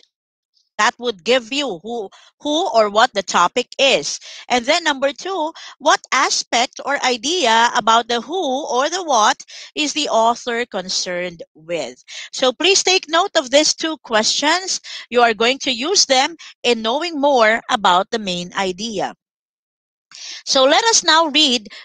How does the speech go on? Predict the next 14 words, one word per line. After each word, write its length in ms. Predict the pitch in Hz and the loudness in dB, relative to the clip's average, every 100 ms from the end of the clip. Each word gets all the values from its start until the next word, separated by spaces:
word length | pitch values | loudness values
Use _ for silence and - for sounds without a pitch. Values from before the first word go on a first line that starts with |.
| 196 | -16
this 460 | 180 247 240 - - - | 0 2 2 0 -2 -12
paragraph. 640 | - 196 185 190 175 143 113 | -2 0 2 0 -4 -6 -8
So 260 | - 214 196 | -4 -4 -2
this 260 | 277 440 | -2 -2
is 200 | 320 330 | -2 -2
the 100 | 302 | -4
first 360 | - 240 247 - | -4 -4 -2 0
paragraph 520 | 202 208 202 196 208 | 2 2 0 -4 -4
that 140 | 262 - | -8 -8
we're 140 | 254 | -8
going 300 | 190 180 180 | -4 -6 -6
to 80 | 180 | -12
have. 320 | 160 143 131 _ - - - | -10 -10 -10 _ -20 -10 -6
Again, 380 | 190 214 233 | -2 2 0